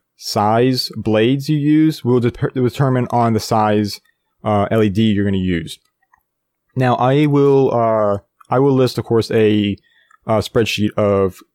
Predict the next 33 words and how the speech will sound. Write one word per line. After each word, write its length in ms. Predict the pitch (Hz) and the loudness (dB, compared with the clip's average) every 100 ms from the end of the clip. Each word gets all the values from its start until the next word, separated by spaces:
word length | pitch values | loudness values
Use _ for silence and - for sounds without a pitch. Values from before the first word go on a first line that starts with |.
| _ _ _ _ _ _ _ - - | _ _ _ _ _ _ _ -18 -8
di-, 80 | 139 | -6
different 380 | 123 139 139 127 | -2 -2 0 -2
sizes, 340 | 117 113 101 | 0 0 0
different 240 | 123 139 | -2 -4
common 320 | - 123 117 110 | -4 -2 0 0
size 640 | - 98 98 104 - - - | -2 0 0 0 -4 -12 -4
L 140 | 110 | -2
E 20 | 101 | 0
Ds 320 | 101 101 104 | 0 0 0
that 120 | 98 | -4
you're 80 | 104 | -2
gonna 100 | 98 | -2
f-, 180 | - - | -4 -4
that 120 | 107 | 0
you 120 | 107 | 0
can 120 | 104 | -2
find 260 | - 98 98 | -2 -2 0
anywhere, 440 | 98 110 120 131 _ _ _ _ _ _ | 0 0 0 -2 _ _ _ _ _ _
and 400 | - 123 120 120 110 _ _ _ | -4 0 0 -2 -4 _ _ _
pretty 160 | - 170 | -2 -2
much 120 | - | 0
what 160 | 131 135 | -2 -2
would 100 | 123 | -2
be 100 | 110 | -2
best 280 | 107 107 | 0 -2
for 100 | - | -2
what 180 | 98 95 | -4 -2
size 200 | - 90 | -2 -4
blade. 380 | - 92 87 - _ _ _ _ _ _ _ - | -2 -2 -2 -6 _ _ _ _ _ _ _ -4
Now, 400 | 113 110 110 104 | -2 0 0 -2
for 500 | - 160 165 156 - | -2 2 4 2 0
my 240 | - 131 127 | -4 -2 -2
ex-, 260 | - 123 | -2 -4